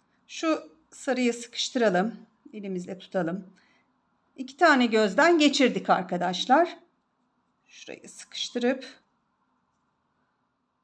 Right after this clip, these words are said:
buradan geçiriyorum. Şu iki ipi araya alıyorum.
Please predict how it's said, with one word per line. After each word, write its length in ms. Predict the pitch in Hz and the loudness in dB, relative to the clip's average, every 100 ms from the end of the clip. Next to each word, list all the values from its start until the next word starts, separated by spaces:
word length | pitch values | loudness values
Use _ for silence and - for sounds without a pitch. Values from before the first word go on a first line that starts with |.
| _ _ _ _ _ | _ _ _ _ _
buradan 480 | 254 262 233 220 202 | -12 -6 -2 0 0
geçiriyorum. 920 | 180 180 262 262 269 269 269 269 269 - _ _ _ _ _ _ _ _ _ _ _ _ | -2 -2 -2 4 4 6 4 2 -2 -16 _ _ _ _ _ _ _ _ _ _ _ _
Şu 160 | - - | -20 -18
iki 240 | 185 190 | -12 -12
ipi 460 | - - - - 190 | -12 -16 -20 -16 -8
araya 380 | 196 202 240 | -4 0 2
alıyorum. 640 | 240 254 240 240 254 269 | 4 4 4 4 4 2